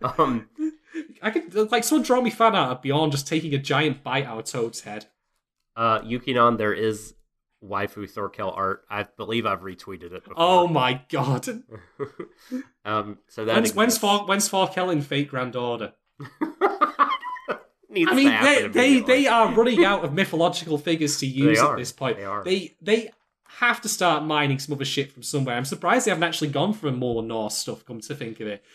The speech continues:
Speaker 2: So, I, I don't know when it'll happen, but I'm wagering we're gonna get, you know, uh,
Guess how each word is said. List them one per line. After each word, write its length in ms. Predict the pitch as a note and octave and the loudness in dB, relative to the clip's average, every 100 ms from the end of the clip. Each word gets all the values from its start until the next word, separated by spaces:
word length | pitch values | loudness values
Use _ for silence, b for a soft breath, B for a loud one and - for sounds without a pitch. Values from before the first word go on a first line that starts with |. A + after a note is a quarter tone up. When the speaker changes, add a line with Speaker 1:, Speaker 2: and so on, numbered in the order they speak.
| b b | b b
Speaker 2:
So, 380 | - D#3 D3 C#3+ b _ _ | 4 6 6 2 b _ _
I, 160 | D3+ E3+ - _ _ - | -10 -10 -12 _ _ -2
I 100 | F3+ | 2
don't 100 | C4+ | 2
know 100 | D4 | 2
when 160 | A3+ B3 | 4 4
it'll 160 | C4 | 4
happen, 340 | B3 C4 A#3 D#3+ | 4 0 0 -2
but 140 | D3+ | 0
I'm 180 | F3+ G#3+ | 0 2
wagering 420 | G#3 A3 G#3+ D#3+ | 0 0 0 0
we're 120 | F3 F#3 | 0 -2
gonna 200 | F#3 E3 | -2 -2
get, 260 | E3+ C#3+ | -2 -2
you 160 | D3 D3 | 0 2
know, 280 | C#3+ C3+ C#3 | 2 0 0
uh, 300 | C3+ B2+ | 0 0